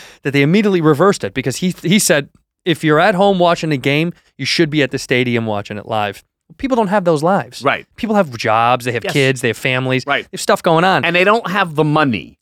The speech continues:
Speaker 1: Right. That's exp-,
Speaker 2: Are,
Speaker 1: it's so
Speaker 2: are,
Speaker 1: expensive to go
Speaker 2: are,
Speaker 1: to a game.
Speaker 2: are you buying me my ticket?
Speaker 1: <laughs>
Speaker 2: Because
Speaker 1: Yeah,
Speaker 2: that
Speaker 1: yeah.
Speaker 2: T V is free.
Speaker 1: <laughs> Right. Yeah, that failed him. I can't remember the guy's name, but he owned, he owned the Chicago Blackhawks, and he did that for a while. They thought, "Okay, well, I'll take it off T V."
Speaker 2: Right.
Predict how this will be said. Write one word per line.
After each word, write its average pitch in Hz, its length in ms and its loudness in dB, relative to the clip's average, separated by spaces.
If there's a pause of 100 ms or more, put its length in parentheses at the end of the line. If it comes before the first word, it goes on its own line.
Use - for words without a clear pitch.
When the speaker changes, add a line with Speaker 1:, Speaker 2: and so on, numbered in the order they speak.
Speaker 1:
Right. 247 340 4
That's 190 220 0
exp-, - 220 -2
Speaker 2:
Are, 160 80 4
Speaker 1:
it's 165 100 0
so 294 280 4
Speaker 2:
are, 285 40 6
Speaker 1:
expensive 247 440 2
to 208 60 2
go 185 60 4
Speaker 2:
are, 180 80 6
Speaker 1:
to 170 60 4
a 151 80 2
game. 156 120 4
Speaker 2:
are 170 120 4
you 190 320 0
buying 202 560 2
me 214 180 2
my 190 200 0
ticket? 247 460 -2
Speaker 1:
<laughs> 196 60 -10
Speaker 2:
Because 196 320 4
Speaker 1:
Yeah, 196 80 4
Speaker 2:
that 196 140 -2
Speaker 1:
yeah. 220 60 2
Speaker 2:
T 294 180 2
V 247 260 2
is 156 160 2
free. 294 320 0
Speaker 1:
<laughs> 240 320 -4
Right. 175 580 -4 (500)
Yeah, 180 180 2
that 139 140 0
failed 170 260 2
him. 165 80 2
I 160 60 2 (180)
can't - 80 -4
remember 175 220 2
the 151 60 -2
guy's 139 240 0
name, 139 200 0
but 113 100 -2
he 123 120 -4
owned, 139 260 -2
he 127 160 -6
owned 135 140 -4
the 151 40 -4
Chicago 139 300 -2
Blackhawks, 117 500 -4
and 123 100 -6
he 139 100 -4
did 214 180 -2
that 123 140 0
for 120 120 -4
a 107 80 -4
while. 98 240 -6
They 120 140 -2
thought, 117 360 -2 (140)
"Okay, 156 260 0
well, 127 180 2
I'll 127 220 0
take 139 180 -10
it 127 60 -2
off 120 160 -2
T 123 60 -14
V." - 20 0
Speaker 2:
Right. 117 260 -2